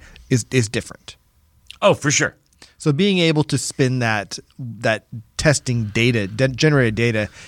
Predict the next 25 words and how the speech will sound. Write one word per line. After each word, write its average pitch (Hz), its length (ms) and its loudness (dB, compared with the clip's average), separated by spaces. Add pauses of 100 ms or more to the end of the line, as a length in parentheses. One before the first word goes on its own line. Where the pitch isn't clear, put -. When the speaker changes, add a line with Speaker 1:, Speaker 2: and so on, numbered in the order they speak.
(120)
Speaker 1:
in 120 80 -2
a 117 40 0
variety 110 460 2
of 98 80 -6
ways 87 380 -10
is, 95 360 -10
is 143 120 -2
a 165 40 4
pretty 175 260 2
critical 120 680 -2 (580)
Speaker 2:
Yeah, 170 180 0
and 175 240 -2
the 175 60 0
thing 131 100 0 (120)
I 190 60 2
Speaker 1:
aspect. 156 100 -2
Speaker 2:
think 147 240 -4
that 117 200 -4
is, 104 360 -8
was 101 280 -4
pretty 110 360 2
interesting 95 600 -6
about 90 480 0 (260)
their 82 240 0
approach, - 760 0